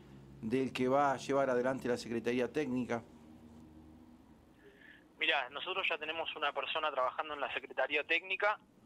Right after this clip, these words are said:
Speaker 2: que es Martín Piñeiro, que ya viene trabajando desde diciembre, en principio un poco, eh, acotado o limitado por la urgencia y porque recién se estaba incorporando. Hoy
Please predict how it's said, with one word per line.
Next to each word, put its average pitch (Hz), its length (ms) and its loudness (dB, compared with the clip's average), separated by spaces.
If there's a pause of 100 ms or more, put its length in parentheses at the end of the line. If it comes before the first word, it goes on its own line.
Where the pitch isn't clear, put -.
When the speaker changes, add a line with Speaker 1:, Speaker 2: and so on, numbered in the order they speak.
(680)
Speaker 2:
que 110 100 -4
es 104 60 -6
Martín 113 300 -2
Piñeiro, 143 460 0
que 113 120 0
ya 117 60 -2
viene 117 240 -4
trabajando 117 420 -2
desde 113 160 -2
diciembre, 151 680 0 (720)
en 123 200 -6
principio 131 640 -2 (840)
un 127 200 -6
poco, 120 800 0 (520)
eh, 113 200 -4
acotado 147 880 0
o 131 100 0
limitado 147 580 0
por 127 140 -2
la 127 80 0
urgencia 156 840 2
y 123 120 -4
porque 113 320 -4
recién 139 580 -2
se 123 220 -6
estaba 127 220 -2
incorporando. 180 840 0
Hoy 135 480 0